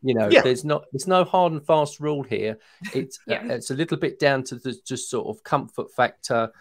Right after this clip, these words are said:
Speaker 1: of, and I, and I think David's talking specifically about perhaps that, you know,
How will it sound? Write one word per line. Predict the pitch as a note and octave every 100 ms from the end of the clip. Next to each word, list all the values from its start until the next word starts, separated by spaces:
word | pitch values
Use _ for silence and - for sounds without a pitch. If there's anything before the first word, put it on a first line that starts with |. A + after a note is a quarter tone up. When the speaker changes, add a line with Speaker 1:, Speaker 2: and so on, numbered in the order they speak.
| _ _ -
Speaker 1:
of, | A2+ A2+ A2 A2 - _ -
and | A2+
I, | A2+
and | A#2
I | A#2
think | - C3
David's | C#3 C3 A#2+ -
talking | - A2+ - A2
specifically | A2 - A#2+ - A#2+ - - A2
about | G#2 G#2+ G#2 -
perhaps | B2 A2 -
that, | A2 - - _ _ - - - _ _ _ -
you | B2+
know, | A2 A2